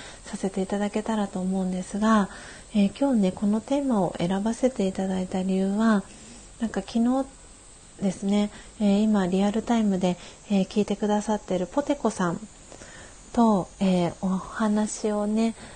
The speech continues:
あの、お電話で直接、あの、させていただいたんですね。ポテコさんのお仕事の、えー、お昼休みの時間帯に、えー、十五分、二十分ぐらいでしたかね、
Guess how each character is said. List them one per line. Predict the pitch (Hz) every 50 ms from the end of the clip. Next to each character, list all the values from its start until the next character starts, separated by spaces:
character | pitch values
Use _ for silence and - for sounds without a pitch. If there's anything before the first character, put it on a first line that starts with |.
| - - -
あ | - 202 190
の、 | 180 185 180 180 -
お | -
電 | 196 214 220 214 208
話 | 190 175 175
で | 175 170 165 -
直 | 185 - - 190
接、 | - - 190 - - - - 220 240 254 247 - - - - -
あ | - 196
の、 | 180 175 175 175
さ | 175 - 190
せ | 175 - 196
て | 180 - 196 190
い | 190
た | - 202 196
だ | 196 190
い | 190 196
た | 196 196
ん | 190 180
で | 175
す | 175 - -
ね。 | 180 180 185 190 190 -
ポ | - 226
テ | - 196
コ | 185 - 185
さ | - - 175
ん | 165 165
の | 160 156 - -
お | - 170
仕 | - - 196
事 | 190 175 170 - 165 160
の、 | 151 - - - - - - - - -
え | 185 175 170
ー、 | -
お | -
昼 | 165 - 190 185 190
休 | 196 196 202 - - 185
み | 180 175 170
の | 170 160 147 147
時 | - - 170
間 | - - 175 175 170 175 -
帯 | 180 185 202 262 330 - - - - - - - - - - - - - - - - - - - 262
に、 | 269 294 302 294 247 196 - - - - - - - -
え | 214 202 190 190 185 185 180
ー、 | 175 -
十 | - 220 214 208 214 220 220 220 220
五 | - 262 254
分、 | - - 269 254 240 214 196 185 - - -
二 | 202 202 202
十 | 196 - 254 247
分 | 247 - - - 302 302 311 302
ぐ | 302 330
ら | 330 311 269 208
い | - - - -
で | - 185
し | 170 -
た | - -
か | - - 180
ね、 | 180 190 208 214 220